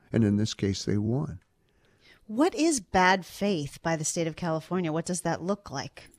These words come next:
Speaker 1: Well, the Ninth Circuit Court, that's one of the things that the Ninth Circuit Court of Appeals had to determine. And what they said was, in the federal law, Congress put together a list of items that the state could negotiate f-,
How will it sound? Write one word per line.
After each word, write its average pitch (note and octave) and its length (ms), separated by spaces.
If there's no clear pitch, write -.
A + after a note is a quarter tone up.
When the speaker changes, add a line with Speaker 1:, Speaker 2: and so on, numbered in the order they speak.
Speaker 1:
Well, C3+ 380
the C3 260
Ninth C3 300
Circuit D3 340
Court, C3 300
that's B2 220
one C3+ 160
of F3 100
the C3+ 80
things G#2+ 300
that A#2 120
the A#2 140
Ninth A2+ 220
Circuit A2+ 420
Court A2+ 180
of G#2+ 80
Appeals G#2+ 420
had A2 260
to G#2+ 280
determine. D#3+ 600
And B2 240
what C3+ 160
they C3+ 140
said F#3+ 360
was, A2+ 520
in G3+ 220
the F#3+ 100
federal C#3 540
law, G#2 420
Congress C3+ 640
put C3+ 140
together A2+ 400
a G#2+ 80
list C#3 640
of A2+ 300
items - 680
that - 140
the A#2 100
state B2+ 360
could B2+ 160
negotiate A2 760
f-, - 200